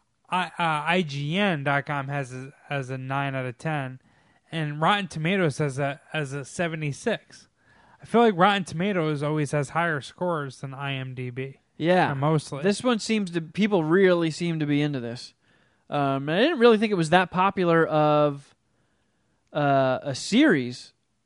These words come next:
Speaker 2: but man, this, this exploded. Like, right when it came out, everybody's like, "Oh, you watched The Boys yet?" I'm like, "Fuck, you already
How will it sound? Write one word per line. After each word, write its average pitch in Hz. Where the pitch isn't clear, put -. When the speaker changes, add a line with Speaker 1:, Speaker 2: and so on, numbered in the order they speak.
Speaker 2:
but 147
man, 147
this, 208
this 180
exploded. 156
Like, 127
right 208
when 185
it 180
came 185
out, 190
everybody's 151
like, 120
"Oh, 160
you 147
watched 156
The 147
Boys 156
yet?" 220
I'm 139
like, 131
"Fuck, 190
you 175
already 190